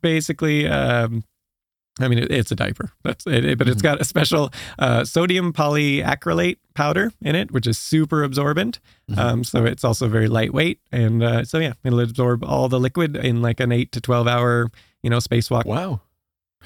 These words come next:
Speaker 2: Spacewalks are eight to twelve hours?
Speaker 1: Yeah, I think they're more like eight usually, but, uh, or, I
Speaker 2: Wow.
Speaker 1: mean, they can
Speaker 2: I
Speaker 1: be
Speaker 2: had
Speaker 1: out
Speaker 2: no
Speaker 1: eight,
Speaker 2: idea.
Speaker 1: but, um, yeah,
Speaker 2: In the
Speaker 1: uh,
Speaker 2: movies, they always pop out for, like, five minutes.
Speaker 1: No, 'cause it's, like, a big deal just to get into the suit in the first place takes forever,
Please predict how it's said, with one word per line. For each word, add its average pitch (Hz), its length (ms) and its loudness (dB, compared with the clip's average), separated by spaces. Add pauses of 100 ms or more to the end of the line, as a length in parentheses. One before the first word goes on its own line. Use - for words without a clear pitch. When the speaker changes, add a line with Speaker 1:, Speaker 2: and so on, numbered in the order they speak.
(200)
Speaker 2:
Spacewalks 262 540 0
are - 100 0
eight 214 180 0
to 214 60 -8
twelve 175 220 -2
hours? 147 520 -4 (400)
Speaker 1:
Yeah, - 240 -2
I 165 100 2
think 214 160 0
they're 165 100 2
more 123 120 4
like 110 160 2
eight 117 240 0
usually, 110 360 2
but, 113 320 -2
uh, 107 400 2
or, 147 60 -2
I 143 200 2
Speaker 2:
Wow. - 40 2
Speaker 1:
mean, 156 140 2
they 127 80 2
can 117 200 0
Speaker 2:
I - 20 4
Speaker 1:
be 110 80 4
Speaker 2:
had 113 140 0
Speaker 1:
out - 60 -2
Speaker 2:
no - 100 0
Speaker 1:
eight, 117 100 2
Speaker 2:
idea. 190 260 -2
Speaker 1:
but, - 120 -4
um, 113 160 -6 (580)
yeah, 160 280 2
Speaker 2:
In - 80 0
the 131 80 2
Speaker 1:
uh, - 40 2
Speaker 2:
movies, 170 300 0
they 120 100 2
always 135 160 0
pop - 220 -4
out 143 180 -4
for, 123 80 -4
like, 82 160 -4
five 107 240 -2
minutes. - 460 -12 (400)
Speaker 1:
No, 143 240 2
'cause 143 160 0
it's, 185 100 0
like, 254 100 2
a 196 60 2
big 139 160 2
deal 160 220 2
just 135 160 -2
to 135 80 -2
get 117 140 2
into 131 200 2
the 123 140 0
suit 123 180 0
in 123 60 -2
the 117 80 -2
first 151 200 0
place 113 200 -2
takes 113 180 -4
forever, 123 480 2